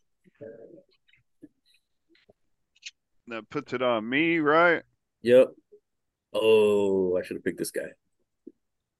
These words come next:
Speaker 2: I'm getting him next.
Speaker 1: Uh, throw me my boy, Mark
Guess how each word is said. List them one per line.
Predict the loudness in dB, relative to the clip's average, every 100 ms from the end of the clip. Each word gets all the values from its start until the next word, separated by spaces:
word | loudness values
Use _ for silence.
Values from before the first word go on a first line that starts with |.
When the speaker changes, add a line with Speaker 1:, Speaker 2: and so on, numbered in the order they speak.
| _ _ -20 _
Speaker 2:
I'm | -6
getting | -4 -4
him | -4
next. | -6 -8 -14 -20 _ _ -16 -14 -18 -18 -12
Speaker 1:
Uh, | -8 -6 -4 -2 -2 -2 -2 -2 -2 -4 -6 -18 _ _ _ _ _ -20 _ _
throw | -14 -12
me | -12 -8
my | -4 -4
boy, | -6 -10 -6 -4 -2 -4
Mark | -6 -8 -6 -6